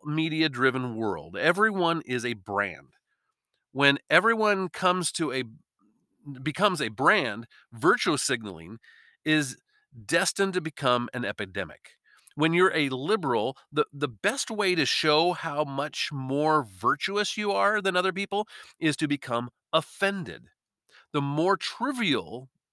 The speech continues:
the issue you are offended by, the more caring, enlightened, and, yes,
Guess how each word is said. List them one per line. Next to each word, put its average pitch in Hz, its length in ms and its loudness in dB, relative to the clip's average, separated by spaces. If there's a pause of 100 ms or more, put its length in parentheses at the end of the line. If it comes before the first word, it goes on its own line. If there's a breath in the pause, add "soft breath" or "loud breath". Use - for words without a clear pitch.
(100)
the 147 180 -6
issue 139 600 -2 (640)
you 147 240 0
are 139 140 6
offended 180 480 -2
by, 82 360 -10 (380)
the 170 100 4
more 160 320 2
caring, 117 640 -4 (380)
enlightened, 160 840 -2 (400 soft breath)
and, 151 360 0 (120)
yes, 90 460 -12